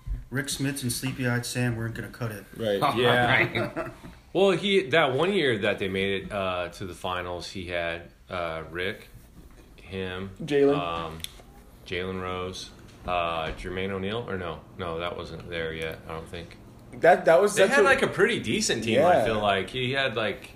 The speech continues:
Speaker 2: He had to beat A I
Speaker 4: Yeah.
Speaker 2: and, the, and the, those cats back when they were just, like, unstoppable. But
Speaker 4: E-, e-, either I'm thinking he had, like, a decent team or the N B A was not that good.
Speaker 2: Well, I know. I just think that there was, it was like the Warriors now. The Lakers then were just, they could destroy anybody. And any-, there was no stopping Shaq.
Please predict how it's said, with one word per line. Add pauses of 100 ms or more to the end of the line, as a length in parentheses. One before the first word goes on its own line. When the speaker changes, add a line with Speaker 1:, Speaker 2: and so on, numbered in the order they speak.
(200)
Speaker 2:
He
had
to
beat
A
I
Speaker 4:
Yeah.
Speaker 2:
and,
the,
and
the, (100)
those
cats
back
when
they
were
just,
like,
unstoppable.
But (160)
Speaker 4:
E-, (100)
e-, (160)
either (160)
I'm
thinking
he
had,
like,
a
decent
team
or
the
N
B
A
was
not
that
good.
Speaker 2:
Well,
I
know.
I
just
think
that
there
was,
it
was
like
the
Warriors
now.
The
Lakers
then
were
just,
they
could
destroy
anybody.
And
any-,
there
was
no
stopping
Shaq.